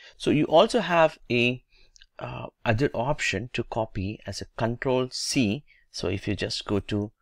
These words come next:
uh, select the file and use in your keyboard by holding control key, press C, and then, uh, wherever you want. For example, inside audio, I would like to, you know, paste this file as a copy. So what I can do is I can hold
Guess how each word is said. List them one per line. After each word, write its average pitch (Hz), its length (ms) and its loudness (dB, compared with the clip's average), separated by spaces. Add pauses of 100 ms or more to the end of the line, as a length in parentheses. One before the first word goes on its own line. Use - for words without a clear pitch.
(380)
uh, - 80 -16
select 117 340 2
the 131 100 0
file - 440 4
and 104 180 -4
use 131 300 0
in 117 80 -2
your 101 320 -4
keyboard 123 520 0
by 101 160 4
holding 110 540 0
control 123 400 2
key, 131 340 -2 (440)
press 113 220 -2
C, 135 460 0 (320)
and 104 360 -4
then, 127 340 4 (460)
uh, 92 220 -2 (260)
wherever 120 360 2
you 113 160 2
want. 95 160 0
For - 160 0
example, 110 440 0
inside 107 540 0
audio, 113 500 2
I 104 60 0
would 104 160 -2
like 104 220 0
to, 104 80 -6
you - 20 -4
know, 104 100 -6 (120)
paste 156 280 0
this 117 160 0
file 110 320 0 (440)
as 104 160 -4
a 104 60 -4 (260)
copy. 127 480 0
So 101 260 0 (160)
what 117 200 -2
I 151 40 0
can 131 180 -6
do 113 120 2
is 110 160 0
I 104 100 0
can 110 240 -4 (320)
hold 160 560 6